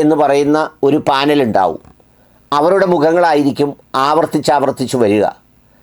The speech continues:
രണ്ടാമത്തെ കാര്യം, ഇത്തരം ഇഫ്താറുകൾ സംഘടിപ്പിക്കുമ്പോൾ നിങ്ങൾ അതിൻ്റെ ഒരു പൊലിമയ്ക്കും അതിൻ്റെ ഒരു തിളക്കത്തിനും ആ സംഘടന നടത്തിയതിനേക്കാൾ മെച്ചമായിരുന്നു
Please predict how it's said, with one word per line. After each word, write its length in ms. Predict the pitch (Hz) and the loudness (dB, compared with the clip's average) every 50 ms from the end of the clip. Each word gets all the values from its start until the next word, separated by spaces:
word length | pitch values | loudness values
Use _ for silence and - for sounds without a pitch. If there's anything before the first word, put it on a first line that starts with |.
| _ _ _ _ _ _ - 117 143 | _ _ _ _ _ _ -4 -2 0
രണ്ടാമത്തെ 440 | 156 165 185 202 208 220 220 233 196 175 | 0 2 2 0 0 0 -2 -2 0 0
കാര്യം, 300 | 208 185 165 160 135 90 - - _ _ _ _ _ _ _ _ _ _ _ _ - 156 | 0 2 2 2 0 -2 -4 -10 _ _ _ _ _ _ _ _ _ _ _ _ -4 -4
ഇത്തരം 340 | 156 - - 208 208 220 214 208 202 - - 165 | -2 0 0 0 0 0 0 -2 -4 -4 -4 -4
ഇഫ്താറുകൾ 520 | 156 - - 196 190 190 190 196 190 196 196 190 - | -4 -2 -2 -2 0 2 2 2 2 2 0 0 0
സംഘടിപ്പിക്കുമ്പോൾ 720 | 170 160 160 165 160 139 - 156 - 151 143 123 107 - - - _ _ _ _ _ _ _ _ _ _ _ _ _ - 135 143 | 0 0 0 0 -2 -2 -2 -2 -2 -2 -2 -2 -2 -4 -6 -10 _ _ _ _ _ _ _ _ _ _ _ _ _ -2 0 2
നിങ്ങൾ 280 | 143 156 165 180 185 185 190 185 185 - _ _ _ _ - - 135 | 2 2 2 2 2 2 0 -2 -4 -10 _ _ _ _ -6 -4 -2
അതിൻ്റെ 300 | 139 160 165 180 170 190 180 | 0 0 0 2 2 2 2
ഒരു 120 | 175 175 147 117 143 | 2 0 -2 -2 0
പൊലിമയ്ക്കും 560 | 151 139 156 156 170 170 147 - 160 143 95 - - _ _ _ _ _ _ _ _ _ - 135 | 0 0 0 0 0 -2 -2 -2 -4 -4 -4 -6 -12 _ _ _ _ _ _ _ _ _ -4 -2
അതിൻ്റെ 280 | 139 165 175 170 185 185 175 | 0 0 0 0 2 2 2
ഒരു 100 | 160 165 165 - | 0 0 0 0
തിളക്കത്തിനും 640 | 147 147 151 151 - 185 156 - 165 147 123 90 - - _ _ _ _ _ _ _ _ _ - | 0 0 0 0 -2 -2 -4 -2 -2 -4 -4 -4 -8 -12 _ _ _ _ _ _ _ _ _ -2
ആ 140 | 131 151 180 202 - - | 0 0 0 0 0 0
സംഘടന 320 | 214 196 190 196 185 185 185 180 | 0 0 2 2 2 2 2 2
നടത്തിയതിനേക്കാൾ 640 | 165 160 - - 185 180 175 175 175 - - 175 170 170 165 | 0 0 0 0 0 0 2 0 0 0 0 0 2 2 2
മെച്ചമായിരുന്നു 680 | 160 135 - - 175 170 165 160 160 160 156 156 160 | 0 0 0 0 0 0 2 0 0 0 0 0 0